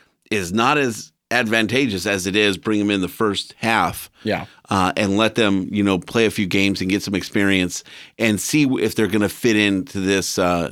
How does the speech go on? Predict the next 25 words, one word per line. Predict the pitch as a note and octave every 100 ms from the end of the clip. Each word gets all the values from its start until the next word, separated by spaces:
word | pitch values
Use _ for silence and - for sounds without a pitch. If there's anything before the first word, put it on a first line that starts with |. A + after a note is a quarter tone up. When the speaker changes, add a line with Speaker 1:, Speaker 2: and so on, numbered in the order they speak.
| -
Speaker 1:
to | A2+
this | G2+ F2+
role | G2 B2 C3 F2 F#2+ A2
Speaker 2:
Yeah. | F#2+ -
Speaker 1:
and | A#2 A2 F#2
do | C3+ G3
something. | - E2+ E2+
But | A#2 A2+ - - -
in | C#3 B2
the | G#2 G2
end, | G3 G#3 A2 G#2+ G#2 - _ _ _ -
we | C#3+
gotta | G3+ F#3+
start | D#3 D3
making | A#2+ A2
moves | G#2+ F#2+
now. | G2+ A2 F3+ B2+
Like, | F2 F#2 A2
we're, | C#3+ C3
we're | G2+ C#3+
falling | D#3 D#3 D3+ C3
behind | G#2 F#2+ - D#3+ G3 G2 F2 G2 - _ _ _ _ -
and | A#2 A2
losing | A2+ G3 F#3+ A#2+
points, | F2 F#2 E2+ F2 -